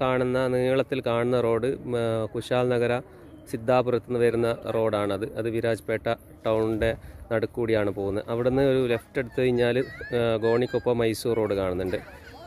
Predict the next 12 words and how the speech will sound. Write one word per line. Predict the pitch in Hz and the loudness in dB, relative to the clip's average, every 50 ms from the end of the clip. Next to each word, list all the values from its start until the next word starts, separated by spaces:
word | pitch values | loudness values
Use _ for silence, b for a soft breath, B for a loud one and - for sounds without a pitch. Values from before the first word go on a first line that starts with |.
| - - - - | -18 -18 -10 -4
പിന്നെ | - 127 120 131 139 | -4 -2 2 4 4
ആ | 139 139 135 135 135 | 6 6 4 4 2
ടൗൺ | 131 - 135 131 135 139 143 | 2 2 2 4 4 4 2
കൂടുതൽ | - - 135 135 135 143 143 147 147 143 | 0 0 0 0 2 2 2 4 4 4
വ്യാപിച്ച | 143 135 135 135 135 127 - | 4 4 4 2 0 0 2
ആ | 131 123 123 | 2 2 2
ഭാഗത്തും | 120 127 123 123 127 123 - 143 - - - - - - 131 131 | 2 2 2 2 0 -2 -4 -8 -12 -12 -14 -18 -16 -12 -12 -12
ഫി-, | - - 131 123 120 120 | -8 -4 -4 -2 0 0
പിന്നെ | 120 117 117 117 | 2 2 2 2
ഗോണിക്കൊപ്പം | 110 123 123 127 131 127 127 - - 120 | 4 4 4 4 2 0 -2 -4 -2 0
മൈസൂർ | 120 117 113 - - 131 117 | 0 0 0 0 0 0 0
റോഡാണ്. | 110 98 92 90 95 95 92 104 | 0 0 -2 -2 -2 -2 -2 -4